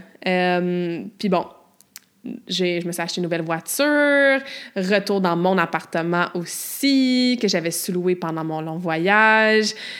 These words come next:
Euh, puis j'adore où est-ce que je suis, sur le bord de l'eau. Fait que ça, c'était vraiment cool. Puis après ça, c'est ça, comme je disais,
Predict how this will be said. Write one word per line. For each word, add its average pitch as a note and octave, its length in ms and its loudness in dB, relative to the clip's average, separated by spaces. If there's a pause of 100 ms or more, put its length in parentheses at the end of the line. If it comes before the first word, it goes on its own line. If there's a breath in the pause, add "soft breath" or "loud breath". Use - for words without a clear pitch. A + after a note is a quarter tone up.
(140)
Euh, E3+ 180 0
puis F#3 100 -4
j'adore F#3 600 2
où - 20 2
est-ce F#3 140 -2
que F3+ 100 -2
je F3+ 60 -2
suis, G#3 280 0
sur G3 160 -2
le F3 100 0
bord E3+ 200 2
de F3 80 0
l'eau. F#3+ 300 2
Fait G3 100 -4
que F#3 60 -6
ça, B3 80 -6
c'était A#3 160 -2
vraiment F3+ 320 0
cool. B3+ 420 2 (420 loud breath)
Puis - 160 0
après D#4+ 200 4
ça, D#4+ 420 4 (500)
c'est - 180 -2
ça, D4 120 2
comme C4+ 140 2
je A#3 80 4
disais, B3 260 2